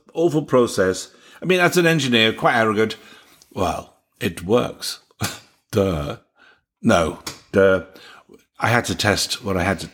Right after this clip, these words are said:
well, what I developed and whatnot, and, and of course, putting software into the real world would completely change because the user would use that software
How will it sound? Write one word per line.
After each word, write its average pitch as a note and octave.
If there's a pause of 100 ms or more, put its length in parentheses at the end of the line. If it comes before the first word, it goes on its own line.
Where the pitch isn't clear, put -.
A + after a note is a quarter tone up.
well, G#2
what G#2+
I G2+
developed F#2+
and F2+
whatnot, F2
and, F#2 (480)
and G2+
of G2+
course, G#2
putting G#2+
software A#2
into F#2+
the F#2+
real G#2
world E3+
would A2+ (360)
completely B2
change B2
because G#2
the G2
user A#2
would G2+
use C3+
that G#2+
software F#2+